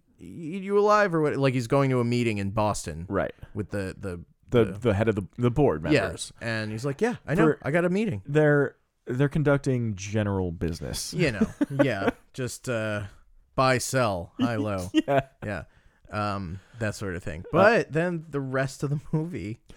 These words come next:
Speaker 2: Yeah. Uh, so, all right. So that's Bronson Pinchot. Um,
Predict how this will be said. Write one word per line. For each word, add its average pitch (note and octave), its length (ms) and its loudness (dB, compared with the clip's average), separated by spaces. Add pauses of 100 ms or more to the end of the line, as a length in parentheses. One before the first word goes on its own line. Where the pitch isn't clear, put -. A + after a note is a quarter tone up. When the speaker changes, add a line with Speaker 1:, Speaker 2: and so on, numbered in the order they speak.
(480)
Speaker 2:
Yeah. E3+ 380 -4 (560)
Uh, C#3 140 0 (160)
so, C3+ 460 2 (520)
all A2+ 80 -4
right. E2 200 -6 (140)
So G#2 440 0 (240)
that's A2+ 520 -2 (240)
Bronson G#2 340 -4
Pinchot. E2+ 520 -8 (640)
Um, F2 580 -8